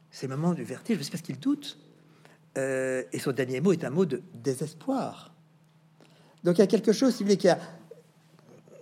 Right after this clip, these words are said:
c'est, Rousseau a la phrase, peut-être un peu facile, « La mort de Socrate est la mort d'un homme, la mort du Christ est la mort d'un dieu », n'est-ce pas ? Mais il y a quelque chose qui se réfléchit en abîme dans cette mort du Christ telle que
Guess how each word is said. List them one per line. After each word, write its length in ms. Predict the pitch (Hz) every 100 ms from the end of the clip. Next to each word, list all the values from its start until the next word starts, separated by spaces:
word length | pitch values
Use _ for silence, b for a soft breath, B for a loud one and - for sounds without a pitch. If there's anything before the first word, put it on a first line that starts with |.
| - - -
c'est, 240 | - 185 -
Rousseau 340 | - 185 180 190
a 60 |
la 80 | 143
phrase, 320 | - 147 127 110 - -
peut-être 180 | -
un 40 | -
peu 100 | 139
facile, « 440 | 131 - 208 185 B B B -
La 140 | 131
mort 140 | 156 170
de 40 |
Socrate 340 | 165 160 156
est 40 | 147
la 100 | 120
mort 160 | 117
d'un 220 | 117 127 175
homme, 160 | 214
la 120 | 156
mort 200 | 135 151
du 100 | 139
Christ 240 | 143 208 180
est 40 |
la 40 | 139
mort 140 | 160
d'un 140 | 131
dieu », 260 | 123 120 110
n'est-ce 140 | 110 -
pas ? 180 | 107 - B B B B B -
Mais 140 | 175
il 20 |
y 20 | 208
a 40 |
quelque 260 | 220 202 214
chose 260 | - 294
qui 120 | - 202
se 160 | -
réfléchit 640 | 220 247 233 214 - 247 -
en 120 | 180
abîme 440 | 190 165 165 165 - - - - -
dans 140 | 156
cette 280 | 151 160 170
mort 400 | 156 190 170 - - _ -
du 120 | 156
Christ 320 | - 208 202
telle 160 | - -
que 180 | 139